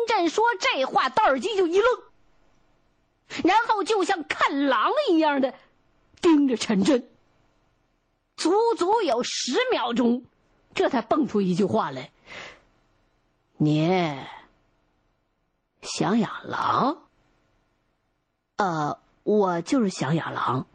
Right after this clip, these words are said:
等狼长大了呀，我想让它跟母狗配对儿，没准儿能配出比边防站的那狼狗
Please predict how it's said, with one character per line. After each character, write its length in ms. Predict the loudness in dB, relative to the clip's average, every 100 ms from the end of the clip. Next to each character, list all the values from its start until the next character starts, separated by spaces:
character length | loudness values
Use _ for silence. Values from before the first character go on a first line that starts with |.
| _ _ _ _ _ _ _ _ _ _ _ -6
等 180 | -4 -2
狼 220 | -2 0
长 140 | 0 -2
大 200 | -4 -2
了 40 | -4
呀， 240 | -6 -14 -18 _ _ _ _ _ _ -14 -6
我 140 | -2 0
想 180 | -2 -4
让 160 | 0
它 80 | 0
跟 180 | 0 0
母 280 | 2 2 0
狗 180 | -4 -8
配 220 | -4 0
对 160 | 0
儿， 80 | -2 -6 _ _ _ _ _ _ _ _ _ _ -2
没 220 | 0 0
准 160 | 0 -2
儿 20 |
能 180 | 0 0
配 220 | 0 0
出 160 | 0 -2
比 200 | -2 -4
边 280 | 0 0 0
防 240 | 2 2
站 240 | 2 2
的 140 | 2 2
那 160 | 0
狼 260 | 0 0 0
狗 200 | 0 -8